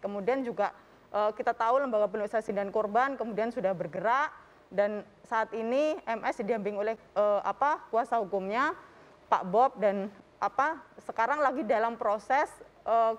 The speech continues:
kriminalisasi, dalam artian dia akan dilaporkan balik. Ini sesuatu, eh, apa, kemunduran yang sangat luar biasa. Dan lagi-lagi pasal Undang-Undang I T E yang kemudian menjadi dasar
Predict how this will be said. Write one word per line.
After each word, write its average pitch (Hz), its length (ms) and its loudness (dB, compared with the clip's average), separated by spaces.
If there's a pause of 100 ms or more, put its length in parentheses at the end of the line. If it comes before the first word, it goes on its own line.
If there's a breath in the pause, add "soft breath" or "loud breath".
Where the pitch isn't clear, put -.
(120)
kriminalisasi, 233 800 0
dalam 208 320 -2
artian 247 320 0
dia 240 160 2
akan 226 160 -2
dilaporkan 196 480 -2
balik. 185 320 -2 (340 soft breath)
Ini 294 220 0 (320)
sesuatu, 277 560 0 (180)
eh, 247 220 2
apa, 240 180 0
kemunduran 247 540 0
yang - 20 -12
sangat 247 240 -2
luar 247 240 2
biasa. 190 460 -2 (480 soft breath)
Dan 269 160 4
lagi-lagi 269 720 0
pasal 233 480 0
Undang-Undang 233 480 2
I - 20 -4
T 240 140 -4
E 277 160 4
yang 294 80 -4
kemudian 262 400 2
menjadi 226 320 -2
dasar 196 480 0